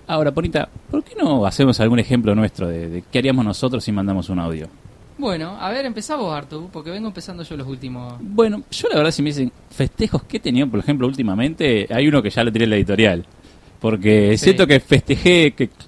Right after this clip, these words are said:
Speaker 1: que Claudio Villafañe ganara al MasterChef
Speaker 2: O sea
Speaker 1: Celebrity.
Speaker 2: <laughs>
Speaker 1: Lo festejé, o sea, lo estaba viendo, estaba
Speaker 2: Fue
Speaker 1: esperándolo.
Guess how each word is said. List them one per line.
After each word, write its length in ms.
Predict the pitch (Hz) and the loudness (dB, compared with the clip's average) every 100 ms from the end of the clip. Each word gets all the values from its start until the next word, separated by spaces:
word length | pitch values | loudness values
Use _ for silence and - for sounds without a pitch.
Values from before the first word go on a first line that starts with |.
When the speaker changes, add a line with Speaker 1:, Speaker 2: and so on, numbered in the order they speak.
| - | 0
Speaker 1:
que 320 | 120 117 110 - | 2 4 4 4
Claudio 200 | 135 135 | 4 4
Villafañe 440 | 113 107 131 123 | 0 0 0 2
ganara 400 | 107 107 110 104 | 2 2 2 2
al 80 | 104 | 4
MasterChef 380 | 104 156 151 110 | 4 4 0 0
Speaker 2:
O 40 | |
sea 100 | 135 | 4
Speaker 1:
Celebrity. 320 | 117 196 190 | 4 4 2
Speaker 2:
<laughs> 680 | 190 165 170 170 - 151 - | 0 -2 -6 -8 -10 -14 0
Speaker 1:
Lo 100 | - | 6
festejé, 340 | 139 156 190 117 | 8 8 8 8
o 40 | |
sea, 320 | 139 110 98 | 8 8 6
lo 60 | 110 | 4
estaba 200 | - 165 | 6 8
viendo, 320 | 175 190 185 | 8 8 6
estaba 200 | 156 156 | 6 4
Speaker 2:
Fue 120 | - 156 | 4 2
Speaker 1:
esperándolo. 300 | 170 160 | 2 4